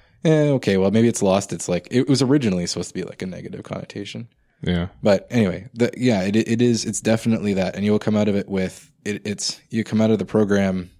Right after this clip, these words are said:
Speaker 1: um, it's hard to justify what it is that you do for a particular company that isn't already looking for a systems engineer. So most people will fall,
Speaker 2: Yeah.
Speaker 1: will fall into very specific roles that already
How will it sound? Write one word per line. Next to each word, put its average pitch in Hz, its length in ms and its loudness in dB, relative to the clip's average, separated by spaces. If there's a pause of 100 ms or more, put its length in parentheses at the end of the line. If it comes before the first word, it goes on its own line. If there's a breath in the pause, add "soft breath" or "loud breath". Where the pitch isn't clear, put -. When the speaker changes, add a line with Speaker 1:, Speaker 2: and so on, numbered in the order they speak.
(140)
Speaker 1:
um, 87 720 -4 (720 soft breath)
it's 113 160 -2
hard 117 380 2
to 107 120 0
justify 98 460 0
what 92 340 2
it 92 140 -2
is 87 240 -4
that 90 160 -6
you 90 240 -4
do 90 260 -2
for 90 200 -2
a 90 40 -2
particular 87 640 -2 (440)
company 101 360 0
that 92 200 -4
isn't 95 220 -4
already 90 260 -2
looking 87 420 -6
for 90 160 -6
a 87 60 -4
systems 90 440 -8
engineer. 92 460 -10 (520 soft breath)
So 98 280 2
most 107 240 2
people 104 160 4
will 95 140 0
fall, 98 220 2
Speaker 2:
Yeah. 90 200 2
Speaker 1:
will 107 140 0
fall 101 260 2
into 95 180 -2
very 92 220 0
specific 92 520 -4
roles 98 500 2
that 92 200 -6 (380)
already 92 480 0